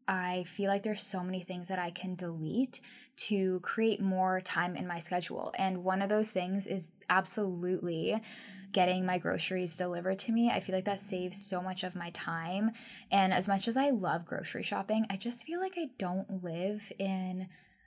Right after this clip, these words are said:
um, I have, like, two-ish grocery stores near me, but I don't love them.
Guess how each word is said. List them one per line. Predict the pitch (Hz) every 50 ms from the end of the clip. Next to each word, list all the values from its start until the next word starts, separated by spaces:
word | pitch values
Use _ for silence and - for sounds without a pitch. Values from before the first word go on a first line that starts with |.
| _ - -
um, | 196 196 185 180 175 175 175 175 180 180 180 -
I | - 202
have, | 190 190 196 208 220 220
like, | 262 262 247 -
two-ish | - - - - - 202 185 185 190 196 214 233 233 - - - _ _ _ - 196 190 208 226 - - - -
grocery | - 226 214 214 208 - 240 233 226
stores | 233 - 233 226 233 233 233
near | 226 233 226 233
me, | 233 247 262 247
but | 233 208
I | 202 196
don't | 202 220 254 262 - 202 185
love | 175 160 - - -
them. | 214 208 214 226 247 277 285